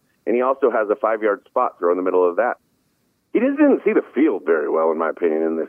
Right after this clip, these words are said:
game. And maybe that was because he was, it was ingrained in him, "You're going to get hit all day because we can't protect against them." <laughs> I, I don't know.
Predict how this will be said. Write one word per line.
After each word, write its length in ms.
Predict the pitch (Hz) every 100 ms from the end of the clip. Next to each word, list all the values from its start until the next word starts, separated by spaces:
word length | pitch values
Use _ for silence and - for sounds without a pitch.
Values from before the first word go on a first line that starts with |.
| -
game. 220 | 76 76
And 180 | 87 107
maybe 260 | 147 180 131
that 140 | 120
was 120 | 101 95
because 240 | 98 117 101
he 80 | 104
was, 100 | 95
it 60 | 110
was 120 | 95
ingrained 560 | 104 - 107 120 123 92
in 100 | 80
him, 220 | 85 80 _ _ _ -
"You're 160 | 120
going 240 | 120 127 123
to 80 | 120
get 220 | 117 -
hit 340 | - 117 - -
all 220 | 98 98
day 280 | 92 98 80
because 220 | 76 - 76
we 100 | 110
can't 220 | 113 98
protect 380 | - - 92 -
against 280 | - - -
them." 180 | - - _ _ _ _ _ _
<laughs> 640 | _ _ _ _ _ _
I, 200 | - - - - -
I 120 | 107
don't 200 | 180 110
know. 440 | 78 110 90 -